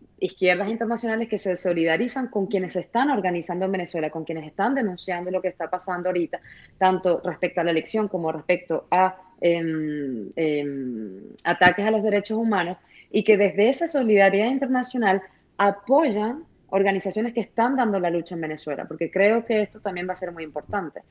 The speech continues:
No es únicamente las solidaridades que podamos construir dentro del país,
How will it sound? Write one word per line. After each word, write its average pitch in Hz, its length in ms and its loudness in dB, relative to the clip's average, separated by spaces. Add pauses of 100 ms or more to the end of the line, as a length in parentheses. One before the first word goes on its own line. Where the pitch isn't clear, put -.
(320)
No 190 100 0
es 196 140 -2
únicamente 226 720 2
las 170 180 -2
solidaridades 165 680 4
que 208 100 -4
podamos 185 320 0
construir 202 460 2
dentro 196 380 2
del 214 120 2
país, 196 340 -2